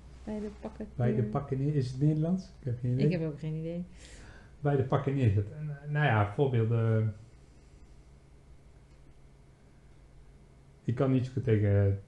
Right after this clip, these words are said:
Speaker 2: tegen de situatie van, eh, ja, ik heb iets en, en kan ik niks aan doen.
Speaker 1: Hmm.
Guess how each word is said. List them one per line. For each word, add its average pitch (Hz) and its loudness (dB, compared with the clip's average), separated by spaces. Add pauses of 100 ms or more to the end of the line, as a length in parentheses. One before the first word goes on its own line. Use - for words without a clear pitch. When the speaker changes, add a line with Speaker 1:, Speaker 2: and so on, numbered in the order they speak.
Speaker 2:
tegen 107 2
de 101 -2
situatie 117 -2
van, 120 0
eh, 120 0
ja, 131 0
ik 123 -2
heb 127 0
iets 131 -2
en, 123 0
en 123 -2 (120)
kan 135 2
ik 127 2
niks 139 4
aan 139 6
doen. 117 6 (320)
Speaker 1:
Hmm. 180 -2